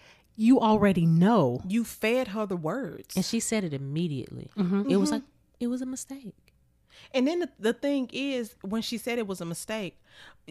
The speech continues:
Speaker 2: uh, and she gonna say, "Is this a cry for help?" And she said, "No." Yes, it is.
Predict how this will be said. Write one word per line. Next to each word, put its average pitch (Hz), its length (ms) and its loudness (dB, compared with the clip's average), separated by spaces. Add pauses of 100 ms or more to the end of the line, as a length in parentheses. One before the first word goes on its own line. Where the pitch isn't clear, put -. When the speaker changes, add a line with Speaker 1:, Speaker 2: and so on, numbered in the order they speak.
(120)
Speaker 2:
uh, 185 120 -6 (320)
and 196 260 0
she - 180 -4
gonna 202 160 2
say, 180 400 -2 (280)
"Is 185 160 0
this 262 160 0
a 208 80 0
cry 208 240 2
for 185 140 -4
help?" 175 340 0
And 160 100 -4
she - 100 -6
said, 175 300 2
"No." 160 340 -2 (300)
Yes, 480 280 2
it 494 360 6
is. - 240 -8